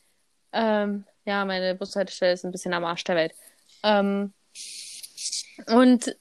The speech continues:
auf einmal sagt Fritzi so, meine Hose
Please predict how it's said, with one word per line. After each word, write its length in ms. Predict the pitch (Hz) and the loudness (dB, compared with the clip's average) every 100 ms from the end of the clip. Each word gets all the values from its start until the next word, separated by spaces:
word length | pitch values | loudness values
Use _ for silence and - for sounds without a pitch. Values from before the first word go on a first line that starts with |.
| - | 2
auf 240 | 240 - | 2 4
einmal 340 | - 277 294 349 - - | 4 6 6 4 -2 -6
sagt 260 | - 285 - _ | 0 0 -2 _
Fritzi 380 | - - 269 269 | -14 -10 -10 -6
so, 240 | 269 247 - _ - - _ - | -4 -4 -8 _ -20 -20 _ -18
meine 200 | 196 196 - | -14 0 4
Hose 300 | 320 508 | 6 6